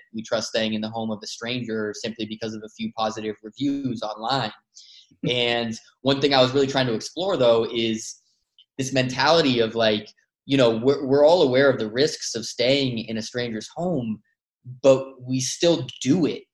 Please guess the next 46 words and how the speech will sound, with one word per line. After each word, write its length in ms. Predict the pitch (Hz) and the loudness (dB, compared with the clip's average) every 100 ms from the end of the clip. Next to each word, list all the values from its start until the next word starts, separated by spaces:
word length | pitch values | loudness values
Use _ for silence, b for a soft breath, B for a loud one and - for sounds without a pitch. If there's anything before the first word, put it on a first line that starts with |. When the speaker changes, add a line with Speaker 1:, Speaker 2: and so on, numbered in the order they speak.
| _ | _
Speaker 1:
And, 380 | 127 131 131 127 | -4 0 0 0
like, 300 | 127 123 - - | 0 0 -2 0
I 180 | 131 180 | 2 2
still 400 | 180 - 180 135 | 0 0 2 0
use 340 | 127 170 160 | -2 -6 0
Airbnb. 560 | 127 117 110 107 104 107 117 | 2 2 0 -6 -6 -6 -4
I 80 | |
stayed 320 | 151 - 180 165 | -2 2 2 2
in 80 | |
an 140 | 151 135 | -2 -2
Airbnb 720 | 135 135 127 123 117 135 110 | -2 0 0 -2 -2 -4 -4
while 260 | 113 127 135 | 0 2 2
filming 460 | - 139 139 120 | -2 -4 -2 -4
this 220 | 110 104 117 | -6 -8 -4
movie. 440 | 143 147 113 107 | -4 -2 -2 -2
And 80 | 113 | -2
I 60 | |
was 140 | 127 131 | -2 -2
just 120 | - | -4
like, 160 | 135 113 | -6 -6
"Why 200 | 117 185 | -2 0
do 140 | 254 | 2
I 180 | 254 190 - | 4 2 -2
do 200 | - 247 | -2 0
this?" 300 | 208 - - | -2 -4 -8
Knowing 360 | 123 190 220 165 | 0 2 2 2
that, 240 | 131 131 127 | 0 0 -2
like, 200 | 120 - - _ _ _ - | -4 -6 -20 _ _ _ -2
like, 180 | 147 147 | 2 2
I, 140 | 147 202 | 2 4
I 60 | 165 | 4
don't 160 | 262 262 | 4 4
know 160 | 139 | 2
who 240 | 110 131 127 | 2 0 0
this 200 | 117 - | -2 -6
person 340 | 120 113 113 | -8 -8 -4
is 200 | 117 143 | -2 -2
who 120 | 139 | 0
owns 220 | 120 120 120 | 0 -2 -4
this 180 | 113 | -8
home. 300 | 120 123 190 | -4 -2 -2
Like, 240 | 202 170 - 151 | -2 -4 -4 -4
I 60 | |
don't 100 | 220 | -2
know 100 | 214 | 0
how, 220 | 127 113 | 0 0